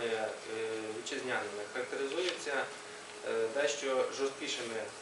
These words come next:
вимогами до параметрів якості електричної енергії. Ну, існує досить багато,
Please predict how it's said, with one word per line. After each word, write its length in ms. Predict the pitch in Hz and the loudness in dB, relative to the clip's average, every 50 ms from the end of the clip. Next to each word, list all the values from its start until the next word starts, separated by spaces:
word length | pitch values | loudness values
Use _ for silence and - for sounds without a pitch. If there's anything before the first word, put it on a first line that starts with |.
| - | -6
вимогами 500 | 120 123 127 151 170 - 156 135 123 117 110 104 107 | -4 -2 0 2 2 2 2 0 -2 -4 -6 -4 -2
до 220 | 113 117 123 127 - - - - | 2 4 4 4 2 0 -4 -6
параметрів 520 | - 110 110 117 120 123 120 - - 151 147 - 110 | -4 -2 0 0 -2 -2 -4 -4 -4 -4 -4 -4 -4
якості 440 | 120 123 123 - 117 - - - 120 113 107 | -4 -4 -4 -4 -6 -6 -6 -8 -8 -6 -6
електричної 500 | 107 104 - - 113 110 - - 113 104 95 | -6 -6 -6 -6 -6 -6 -6 -6 -8 -8 -6
енергії. 360 | 107 104 - - 98 95 90 82 - - - - - - - - - - - - - - - - - - - - - - - - - - - - - - - - - - - - - - - - - - - - - - - - - - - 131 | -6 -6 -6 -6 -6 -8 -8 -10 -10 -12 -12 -12 -12 -12 -12 -12 -12 -12 -12 -12 -12 -12 -12 -12 -12 -12 -12 -12 -12 -12 -12 -12 -12 -12 -12 -12 -12 -12 -12 -12 -12 -12 -12 -12 -12 -12 -12 -12 -12 -12 -12 -12 -12 -12 -12 -12 -12 -10 -8 -6
Ну, 240 | 127 123 123 147 | -4 -2 -2 -2
існує 460 | 147 - - 196 208 208 196 180 165 147 | -2 -2 0 2 4 6 6 6 6 4
досить 400 | 131 160 170 170 - - 139 131 | 8 10 10 10 10 6 0 2
багато, 680 | 143 131 143 143 139 127 117 - 123 120 113 110 107 | 2 4 6 8 8 8 8 8 8 8 8 6 4